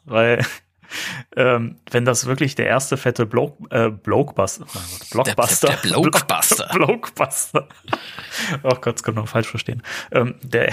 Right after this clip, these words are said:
Speaker 1: der erste große Blockbuster wird, der dann läuft und die Leute ausgehungert sind, weil sie unbedingt wieder ins Kino wollen.
Speaker 2: Ja.
Speaker 1: Ich glaub,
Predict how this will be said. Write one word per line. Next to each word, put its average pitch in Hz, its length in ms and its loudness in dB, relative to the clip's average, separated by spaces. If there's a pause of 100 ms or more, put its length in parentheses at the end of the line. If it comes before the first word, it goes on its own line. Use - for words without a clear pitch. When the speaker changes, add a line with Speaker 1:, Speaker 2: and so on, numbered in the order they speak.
Speaker 1:
der 131 140 2
erste 123 200 -2
große 120 240 2
Blockbuster 107 800 0
wird, 107 200 2
der 107 100 2
dann 107 180 0
läuft 110 340 2 (300)
und 113 160 -2
die 113 40 4
Leute 120 380 2
ausgehungert 127 640 2
sind, 120 220 0
weil 113 100 4
sie 107 80 0
unbedingt 131 400 2
wieder 113 160 4
ins 107 140 0
Kino 135 340 0
wollen. 110 200 4
Speaker 2:
Ja. 123 40 4
Speaker 1:
Ich - 60 0
glaub, - 280 -2